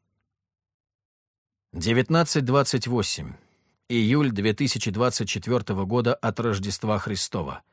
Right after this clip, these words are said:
Зимний императорский дворец.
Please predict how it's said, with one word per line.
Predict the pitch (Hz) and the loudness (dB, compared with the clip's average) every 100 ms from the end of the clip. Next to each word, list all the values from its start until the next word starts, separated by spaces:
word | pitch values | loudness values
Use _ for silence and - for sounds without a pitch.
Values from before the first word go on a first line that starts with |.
| _ _ - | _ _ -6
Зимний | 87 85 143 139 135 | -4 0 2 4 2
императорский | - 123 120 110 98 98 - 104 | 4 2 4 2 2 -2 -4 -4
дворец. | 90 87 69 - - | -2 -4 -4 -6 -8